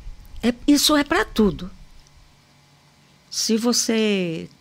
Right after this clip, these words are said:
faz o seu nome e você consegue, é, um reconhecimento com, com a arte, com a sua arte,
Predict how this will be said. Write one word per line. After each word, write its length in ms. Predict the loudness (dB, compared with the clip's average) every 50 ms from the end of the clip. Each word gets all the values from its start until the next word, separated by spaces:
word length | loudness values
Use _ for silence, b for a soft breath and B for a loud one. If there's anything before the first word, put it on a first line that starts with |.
| -20 -20 _ _ -20 _ -20 -18
faz 520 | -14 -8 -4 0 2 4 4 4 4 2
o 80 | 2 2
seu 240 | 2 4 4 6 6
nome 580 | 6 6 6 6 6 6 6 4 2 0 -2 -8 b b b b b b b b b b b b b b b b -20 -20 -20 -14 -8
e 120 | -4 -4 -4
você 360 | -2 -2 -2 -2 0 -2 -2
consegue, 1000 | -2 0 0 0 2 2 0 2 2 4 4 4 2 0 -2 -4 -6 -6 -6 -8 b b b b b b b b b _ _ -10
é, 500 | -8 -6 -4 -2 -4 -4 -4 -6 -8 -12 -16 -20 -20 -20 -14 -4 2
um 100 | 4 4
reconhecimento 1000 | 4 6 4 2 4 4 4 6 4 4 4 2 2 2 2 2 2 2 2 0 -4
com, 520 | -4 -2 -2 0 0 0 -2 -4 -4 -6 -8 -14 _ _
com 160 | -2 2 2
a 60 | 2 2
arte, 500 | 2 2 0 -2 -2 -4 -4 -4 -6 -6 B B B B B B
com 80 | -8
a 80 | -4 -2
sua 320 | 0 2 4 4 4 4
arte, 580 | 2 2 2 0 0 -2 -4 -2 -2 -2 -2